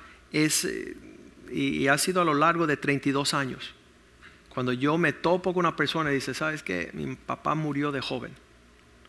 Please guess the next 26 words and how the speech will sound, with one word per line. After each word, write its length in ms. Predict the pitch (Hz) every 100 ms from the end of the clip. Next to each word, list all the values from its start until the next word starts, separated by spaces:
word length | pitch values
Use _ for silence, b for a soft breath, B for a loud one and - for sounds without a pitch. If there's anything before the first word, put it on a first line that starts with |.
| - - -
o 220 | 123 117
"Mi 140 | 123 123
papá 280 | 131 143
se 160 | 139 139
fue", 320 | - 143 120 - - - b b b b -
o 240 | - 117 113
"Yo 160 | 123
no 120 | 131 143
tengo 240 | 143 143
mamá, 360 | 131 123 139 139
mamá 340 | 127 123 131
murió", 480 | 135 127 139 127 101 - - b b b -
o 120 | 123
"Mamá 380 | 120 120 127 139
me 180 | 147 131
dio, 680 | 127 131 131 135 139 131 101 52 107 131
me 140 | 120
regaló 360 | 127 123 127 143
a 20 |
mi 340 | - - 151
tía 260 | - - 139
y 40 |
mi 120 | 127
tía 260 | 120 143 143
me 140 | 143
creció". 500 | 127 127 - 147 127